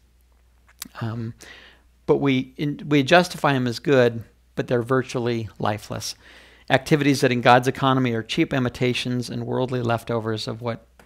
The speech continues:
he has that is best for us. So we're gonna look down a few scriptures,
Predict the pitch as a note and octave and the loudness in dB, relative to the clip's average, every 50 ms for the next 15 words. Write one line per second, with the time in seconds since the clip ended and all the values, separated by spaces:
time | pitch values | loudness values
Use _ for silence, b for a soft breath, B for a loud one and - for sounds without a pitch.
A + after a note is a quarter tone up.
0 | - _ _ B2+ A#2+ A2 A2+ A2+ A2 A2 A2+ A2+ - _ - A#2+ A2+ G#2+ - - | -20 _ _ -8 -4 -4 -2 -2 -2 -4 -6 -10 -14 _ -14 -14 -14 -12 -10 -10
1 | - - - - - - - - - - - - b b b b b b b _ | -10 -10 -12 -14 -12 -12 -10 -10 -8 -10 -12 -14 b b b b b b b _
2 | _ _ _ _ _ _ _ _ _ _ _ _ _ B B B B B - - | _ _ _ _ _ _ _ _ _ _ _ _ _ B B B B B 2 4
3 | D3 C#3 E3+ F3 G3 E3+ D3+ D3+ D3 - C#3+ C3+ B2+ B2 - D3 D3+ D3 - - | 6 6 8 6 6 6 6 6 6 4 2 2 0 0 0 0 0 0 2 2
4 | D#3 D3 D3 - C#3+ C#3 C3 C3 B2+ - | 2 2 2 2 2 2 2 2 -2 -8